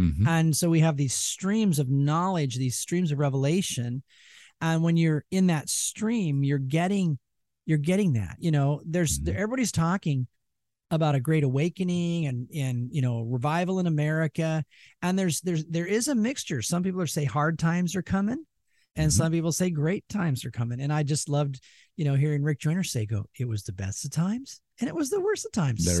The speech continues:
Speaker 1: we
Speaker 2: Some
Speaker 1: go, right?
Speaker 2: people are gonna go through hard things, and some th-, people are gonna go through really great things. And the neat thing is, is the great things people get to share with the hard times people.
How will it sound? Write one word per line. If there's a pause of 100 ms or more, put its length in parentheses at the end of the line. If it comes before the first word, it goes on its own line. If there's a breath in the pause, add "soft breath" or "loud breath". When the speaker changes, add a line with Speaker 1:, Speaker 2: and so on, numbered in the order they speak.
(100)
Speaker 1:
we
Speaker 2:
Some
Speaker 1:
go,
right?
Speaker 2:
people
are
gonna
go
through
hard
things, (480 loud breath)
and
some
th-,
people
are
gonna
go
through (120)
really
great
things. (340 loud breath)
And
the
neat
thing
is,
is
the
great (140)
things
people
get
to
share
with
the
hard
times
people.